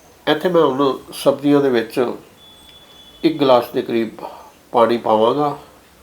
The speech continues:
ਕਿਉਂਕਿ ਸਮੋਕੀ ਫਲੇਵਰ ਆਪਣਾ ਆ ਚੁੱਕਾ ਹੈ। ਇੱਕ ਤੋਂ ਡੇਢ ਮਿੰਟ ਆਪਣੀਆਂ ਟਮਾਟਰ ਤੇ ਦੂਸਰੀਆਂ ਸਬਜ਼ੀਆਂ ਭੁੰਨ ਗਈਆਂ ਤੇ ਇਹਨੂੰ ਢੱਕ ਕੇ ਮੈਂ ਹੁਣ ਗੈਸ ਦੀ ਫਲੇਮ ਨੂੰ ਤੇਜ਼ ਕਰਕੇ ਚੱਲਣ ਦਾਂਗਾ।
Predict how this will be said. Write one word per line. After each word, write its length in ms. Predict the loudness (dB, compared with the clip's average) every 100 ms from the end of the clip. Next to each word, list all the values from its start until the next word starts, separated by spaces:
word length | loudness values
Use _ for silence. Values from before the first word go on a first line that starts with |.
| -20 -20 -20 -20 -20 _ -14
ਕਿਉਂਕਿ 420 | -10 -4 -4 -6 -12 -20 _ _ _ -18
ਸਮੋਕੀ 440 | -8 -4 -4 -6
ਫਲੇਵਰ 320 | -2 0 2
ਆਪਣਾ 260 | 0 0 -2 -2 0
ਆ 100 | 0
ਚੁੱਕਾ 360 | 0 -6 2 2
ਹੈ। 280 | 4 0 -6 -20 -20 -20 _ -18
ਇੱਕ 100 | -8
ਤੋਂ 100 | -4
ਡੇਢ 180 | -2 -2
ਮਿੰਟ 200 | 0 0
ਆਪਣੀਆਂ 440 | 0 0 -4 -4 -6 -12 -20 -20 -20 _
ਟਮਾਟਰ 460 | -2 0 2 2 0
ਤੇ 200 | -2 -4
ਦੂਸਰੀਆਂ 380 | -4 -6 -4 -4
ਸਬਜ਼ੀਆਂ 360 | -4 -8 -6 -8 -8 -16 _
ਭੁੰਨ 120 | -8 -6
ਗਈਆਂ 320 | -4 -2 -4
ਤੇ 140 | -4
ਇਹਨੂੰ 300 | -8 -6 -8 0
ਢੱਕ 220 | 0 0
ਕੇ 180 | -4 -2
ਮੈਂ 160 | 0 -2
ਹੁਣ 300 | -2 -4 -6 -8 -20 -20 -20 -6
ਗੈਸ 180 | -2 -2
ਦੀ 120 | -2
ਫਲੇਮ 240 | -2 -2 -2
ਨੂੰ 100 | -2
ਤੇਜ਼ 260 | 0 0 2
ਕਰਕੇ 420 | 0 0 -6 -10 -12 _ -20 -20 _ _
ਚੱਲਣ 280 | 4 4 4
ਦਾਂਗਾ। 300 | 0 -2 -6